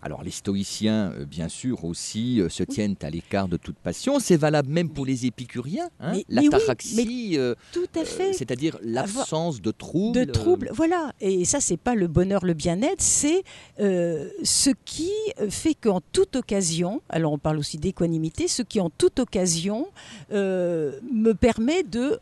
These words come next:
Speaker 2: retrouver mon axe. Et ça, moi j'ai trouvé, je vais vous dire, quand il y a eu cette, ce fameux confinement, euh,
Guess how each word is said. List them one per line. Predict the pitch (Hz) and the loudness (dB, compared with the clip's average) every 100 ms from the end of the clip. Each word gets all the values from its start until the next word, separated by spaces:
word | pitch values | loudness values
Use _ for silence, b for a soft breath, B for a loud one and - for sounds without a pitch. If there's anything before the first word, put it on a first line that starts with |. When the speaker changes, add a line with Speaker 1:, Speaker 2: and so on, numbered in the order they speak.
| - | -4
Speaker 2:
retrouver | 156 262 - 190 233 | 2 2 2 -2 -2
mon | 190 165 | -2 -4
axe. | 135 - - | -4 -4 -4
Et | 233 | 0
ça, | 214 - 311 | 2 2 0
moi | 214 190 | 0 0
j'ai | 196 | 0
trouvé, | - 254 233 220 | 0 -2 0 0
je | 165 | 0
vais | |
vous | 165 190 | 0 0
dire, | 196 180 | 0 -2
quand | 170 156 | -4 -2
il | 160 | 0
y | |
a | |
eu | 180 170 | 0 -2
cette, | 143 120 | -4 -6
ce | - | -4
fameux | 143 147 165 165 | -2 -2 -2 -2
confinement, | - 143 - 180 247 370 B B B 214 - | -4 -8 -6 -2 -2 -2 B B B -16 -6
euh, | 196 160 160 143 151 147 139 | -2 0 0 -2 -4 -6 -12